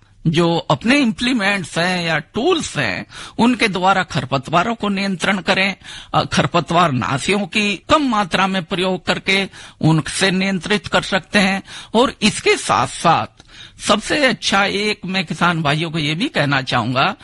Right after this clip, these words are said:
कि किसान भाइयों के जो फसल का स्ट्रा यानी कि जो residue उत्पन्न होता है उसका लगभग एक तिहाई भाग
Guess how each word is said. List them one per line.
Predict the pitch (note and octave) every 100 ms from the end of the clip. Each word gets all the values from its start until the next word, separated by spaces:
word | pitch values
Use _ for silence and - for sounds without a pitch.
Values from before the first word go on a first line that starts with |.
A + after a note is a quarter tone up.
| - - -
कि | G#3+
किसान | - G3+ D#3 A3+ D4
भाइयों | D3 D3 D3 D#3+ D3
के | _ D#3 F3 G#3+
जो | F3 G3 G#3+
फसल | D#3 - C3 - F#3+
का | A#3 A#3+ A3+ -
स्ट्रा | D#3+ - G3+ F#3+ - _ _ -
यानी | D3 D#3 F#3
कि | E3+ F#3+
जो | G3
residue | E3+ F3 D#3+ A#3+ F4
उत्पन्न | A#3+ F3 - F3+ C3
होता | A2+ - B2
है | A#2 E3+ - - - -
उसका | A#3 - D4+
लगभग | C4+ G#3 B3+ G#3+
एक | - A#3+ D#4+ -
तिहाई | - F#3+ E3 F3 A2 _ _ _ B2
भाग | B2+ D3+ A#2+